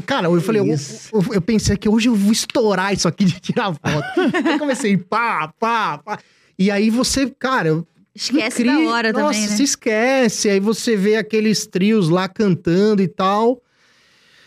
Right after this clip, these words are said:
Speaker 1: E, cara, quando eu fui perceber, era, já era meio-dia e pouco. Eu falei, "Cara, tô com fome, com-, tomei café muito cedo, preciso almoçar." Não tinha feito nada de atração.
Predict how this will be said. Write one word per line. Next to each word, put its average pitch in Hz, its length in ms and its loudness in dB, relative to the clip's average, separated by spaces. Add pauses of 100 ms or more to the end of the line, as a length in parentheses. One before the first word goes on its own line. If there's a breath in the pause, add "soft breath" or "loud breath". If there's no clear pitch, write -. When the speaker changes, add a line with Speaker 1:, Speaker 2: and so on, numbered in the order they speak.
(480 soft breath)
Speaker 1:
E, 214 80 -18
cara, 185 360 -2
quando 208 200 0
eu 214 40 0
fui 226 140 -2
perceber, 185 920 0 (260 loud breath)
era, 170 720 0 (180)
já 160 220 0
era 165 120 2
meio-dia 170 520 4
e 170 40 0
pouco. 165 680 0
Eu - 20 4
falei, 160 240 0
"Cara, 151 360 0
tô 143 220 -6
com 196 160 0
fome, 170 540 2 (100)
com-, 123 240 -2 (100)
tomei 151 220 0
café 151 260 -2
muito 147 220 0
cedo, 160 160 -2
preciso 147 260 0
almoçar." 170 540 0
Não 180 100 4
tinha 180 220 0
feito 180 340 -4
nada 180 400 2
de 156 120 2
atração. 147 680 0